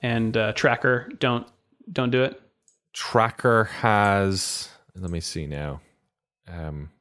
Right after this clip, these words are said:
Speaker 2: tracker has, no, it's just the map and the order, and then Data. Let's see if Data, I don't remember the Data channel, so maybe that's the new one.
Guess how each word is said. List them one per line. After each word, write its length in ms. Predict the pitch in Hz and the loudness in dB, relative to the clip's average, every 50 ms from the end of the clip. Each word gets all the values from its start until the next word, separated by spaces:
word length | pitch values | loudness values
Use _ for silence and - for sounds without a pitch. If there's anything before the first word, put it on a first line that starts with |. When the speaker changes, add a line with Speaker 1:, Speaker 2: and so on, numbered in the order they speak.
| _ _ _ _ _ _ _ _ _ _ _ _ _ _ _ _ _ _ _ - | _ _ _ _ _ _ _ _ _ _ _ _ _ _ _ _ _ _ _ -18
Speaker 2:
tracker 460 | - - 117 120 123 - 139 131 120 | -4 0 0 0 2 2 2 2 2
has, 480 | 107 120 113 110 107 104 101 92 98 | 4 2 4 4 4 4 2 0 2
no, 260 | 110 110 107 107 107 104 | 2 4 6 6 6 4
it's 180 | 98 - - | 2 0 0
just 260 | - - 104 - - | 0 0 0 0 -2
the 100 | - 104 | -2 -2
map 400 | 98 98 104 104 107 104 - - - | 0 2 2 2 2 0 -2 -6 -8
and 340 | - 98 98 95 95 92 85 | -4 -2 -2 0 0 0 0
the 360 | 90 90 90 90 87 87 - - | 0 0 2 2 0 -2 -2 0
order, 480 | - 107 113 113 110 110 104 104 104 101 | 2 4 4 4 6 4 4 4 4 4
and 200 | - 69 95 95 | 2 0 0 0
then 240 | 95 92 90 80 - _ _ _ | 0 0 -2 -4 -8 _ _ _
Data. 680 | - 90 92 101 110 117 120 - 139 143 151 156 156 143 - - | 0 2 4 4 4 2 4 4 4 4 4 4 2 0 -2 -6
Let's 140 | 120 - | -6 -2
see 60 | - 180 | -2 -4
if 160 | 143 - _ | -4 -2 _
Data, 300 | - 87 98 104 - - 80 | 0 2 2 2 0 -2 0
I 40 | |
don't 120 | 123 160 180 | 0 2 2
remember 200 | 185 160 113 87 | 2 2 2 0
the 100 | 76 76 | 0 -4
Data 420 | - - - 78 87 90 82 - - | -6 -4 -2 0 0 0 -2 -6 -10
channel, 340 | - - - 52 - - | -12 -10 -10 -10 -10 -10
so 120 | - - 87 | -10 -8 -6
maybe 200 | 85 98 101 95 | -4 -4 -2 -2
that's 260 | 80 80 82 - - | -2 -2 -4 -6 -10
the 60 | - 62 | -14 -12
new 140 | 53 52 | -12 -12
one. 160 | 50 - 85 | -10 -12 -12